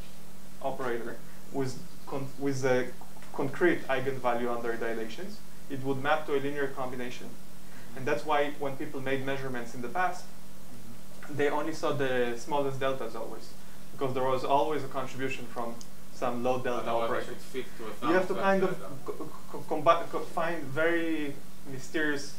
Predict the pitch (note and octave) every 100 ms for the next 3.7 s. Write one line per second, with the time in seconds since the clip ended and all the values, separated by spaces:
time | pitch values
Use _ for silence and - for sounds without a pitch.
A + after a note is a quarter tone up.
0 | - C#3+ D3 C#3+ C#3 C#3 B2+ B2+ B2+ A2
1 | - - - - - - - A#2 A2 G#2+
2 | C3+ C3+ B2+ B2 B2+ C3+ B2 D3 D#3+ -
3 | C3+ B2 B2 D3 C#3 C3+